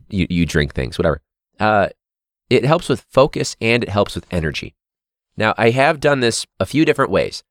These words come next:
I've taken it with coffee, and it really just amplifies the, the effect of caffeine, uh, in a good way, where, uh, I, at one point, I think I even mentioned,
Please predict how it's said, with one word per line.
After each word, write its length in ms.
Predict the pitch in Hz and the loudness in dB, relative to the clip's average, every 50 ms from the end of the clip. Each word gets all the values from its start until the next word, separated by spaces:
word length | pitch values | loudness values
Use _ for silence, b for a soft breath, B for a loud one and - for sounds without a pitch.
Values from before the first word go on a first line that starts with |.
| _ _ _ _ _ _ - | _ _ _ _ _ _ -8
I've 120 | 95 - | -6 -2
taken 280 | - 117 120 - 120 113 | 0 0 0 0 -2 -4
it 140 | 76 - | -4 -4
with 340 | - 82 101 117 135 - - - _ _ | -2 2 2 2 2 2 -4 -20 _ _
coffee, 460 | - - 107 85 - 92 101 156 175 - _ _ _ _ _ | -2 0 0 2 0 -2 -6 -8 -10 -14 _ _ _ _ _
and 140 | 98 95 92 | -4 -2 0
it 140 | 90 - | 0 0
really 240 | - 104 101 101 104 | 0 2 2 2 2
just 240 | 87 92 87 - - - - | 2 0 -4 -8 -6 -4 -2
amplifies 640 | 98 104 101 98 98 - - 92 92 87 87 82 - | 0 0 0 -2 -4 -2 0 0 0 0 -2 -4 -4
the, 280 | 82 82 80 80 - - | -6 -4 -4 -4 -6 -6
the 100 | - 85 | -6 -6
effect 400 | 80 - - - 120 101 - - | -6 -4 -2 -2 -2 -2 -4 -8
of 120 | 82 - - | -12 -12 -8
caffeine, 540 | - 78 67 - - 73 69 62 69 85 - _ _ _ _ _ _ _ _ _ _ - | -6 -6 -6 -4 -6 -6 -6 -6 -8 -10 -12 _ _ _ _ _ _ _ _ _ _ -8
uh, 160 | 80 76 - - | -6 -4 -2 0
in 100 | 107 110 | 0 0
a 60 | 95 | 2
good 200 | 90 123 113 76 | 2 2 2 2
way, 140 | 71 65 73 | 0 -4 -2
where, 360 | 85 85 80 78 78 76 76 - _ _ _ _ _ _ _ _ _ _ _ - | 0 2 2 2 2 0 -4 -8 _ _ _ _ _ _ _ _ _ _ _ -8
uh, 280 | 80 78 73 67 52 - | -6 -4 -4 -4 -6 -4
I, 260 | - 92 85 67 - - | -2 -2 -2 0 0 0
at 100 | 98 98 | 2 2
one 160 | 110 131 156 | 2 2 0
point, 240 | - - 131 110 92 | 0 -2 0 0 0
I 40 | |
think 200 | 90 - 120 117 | -2 -2 -2 0
I 60 | 110 110 | 0 0
even 180 | 101 87 82 | 0 0 0
mentioned, 520 | 85 90 98 92 - 85 80 80 78 76 | 0 -2 -2 -2 -2 -4 -4 -4 -6 -8